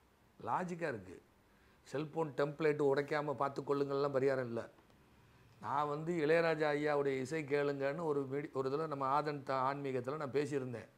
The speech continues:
அதை வேற ஒரு சேனல்ல போய் ஒருத்தர் பேசியிருக்கிறாரு. பாட்டு கேட்டால் அது இன்னொன்னு ஒரு, ஒரு அம்மா வந்து மீடியாலே பேசியிருக்கு.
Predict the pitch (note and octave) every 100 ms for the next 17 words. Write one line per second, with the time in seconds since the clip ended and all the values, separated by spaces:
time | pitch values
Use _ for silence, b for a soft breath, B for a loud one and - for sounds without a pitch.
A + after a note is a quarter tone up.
0 | _ B B B B - C3+ C#3 A#2+ D#3
1 | F3 F3 D#3+ C3 D3+ E3 D3+ C#3+ B2+ B2
2 | A2+ D3 C#3 C3 C3 A#2+ C#3 C3+ B2+ B2
3 | A#2+ G#2+ - _ b b b - C3 D#3+
4 | E3 D3+ C#3+ D3+ F3 B2 D#3 D3+ D3+ F#3
5 | E3+ D3 D3 C#3 D3 D#3+ F3 E3 E3 D3
6 | D#3+ D#3+ D#3+ C3+ D3 D3 A#2+ -